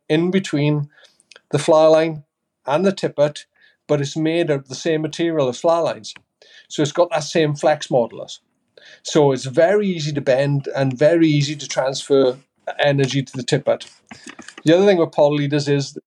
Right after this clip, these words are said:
we can change densities. So you can go from a floating poly leader to a type seven sink rate poly leader. So for, you know, the traveling angler,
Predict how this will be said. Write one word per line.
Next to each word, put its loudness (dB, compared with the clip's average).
we -8
can -8
change 0
densities. -2
So -2
you 2
can 0
go 4
from -2
a 2
floating 2
poly 2
leader 4
to -4
a -6
type -2
seven 0
sink -8
rate -2
poly 0
leader. -10
So 2
for, 0
you -2
know, -2
the -2
traveling 0
angler, -4